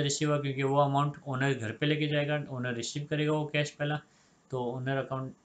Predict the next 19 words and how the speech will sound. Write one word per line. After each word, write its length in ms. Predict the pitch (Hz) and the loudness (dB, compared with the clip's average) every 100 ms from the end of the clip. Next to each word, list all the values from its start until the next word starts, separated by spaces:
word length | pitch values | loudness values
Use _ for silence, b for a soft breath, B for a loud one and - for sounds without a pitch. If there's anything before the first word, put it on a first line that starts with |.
| 127 | -4
सॉरी, 160 | 123 110 | 0 0
ड्राइंग 260 | 123 135 | 2 2
अकाउंट 320 | 139 143 143 139 | 2 2 2 2
डेबिट, 360 | 131 147 - - _ _ _ _ _ _ _ _ _ - _ | 2 0 -4 -14 _ _ _ _ _ _ _ _ _ -20 _
पहला 140 | 127 123 | 0 0
कैश 280 | 135 131 143 | 2 0 0
अकाउंट 240 | 147 143 | 0 2
क्रेडिट, 380 | 147 143 151 156 | 2 0 0 -2
ड्राइंग 220 | 131 131 139 | -2 0 0
अकाउंट 300 | 139 147 143 | 0 0 2
डेबिट, 340 | 139 156 156 b b b _ | 0 0 -2 b b b _
ऑफिस 320 | 135 - 139 135 | 0 2 0 0
रेंट 160 | 135 127 | 0 0
अकाउंट 320 | 135 185 202 - 117 | 0 -2 -4 -8 -2
डेबिट, 380 | 117 101 104 107 | 0 0 -2 -4
debit 260 | 113 117 131 | -4 -2 -2
all 120 | 123 | -2
expenses 480 | 120 - 120 120 135 | -4 -6 -6 -2 -2
and 140 | 202 | -2